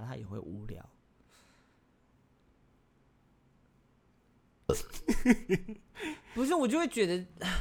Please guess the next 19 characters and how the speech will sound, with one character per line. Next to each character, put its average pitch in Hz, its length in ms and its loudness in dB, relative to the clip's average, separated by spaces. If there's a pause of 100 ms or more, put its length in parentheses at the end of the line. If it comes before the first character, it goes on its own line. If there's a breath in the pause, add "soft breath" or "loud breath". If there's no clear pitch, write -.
(540 loud breath)
I 208 120 6
don't 262 140 6
know， 180 380 2 (160)
就 247 100 -6
是 233 260 -2 (440 soft breath)
可 180 100 0
能， 170 140 -2 (100)
好 - 180 -8
吧， 170 180 0
我 202 100 2
可 180 100 -2
能 139 100 -2
就 147 80 -8
是 160 120 -6
一 - 20 -2
个 139 100 0
老 110 120 0
古 104 200 -10
板。 - 260 -8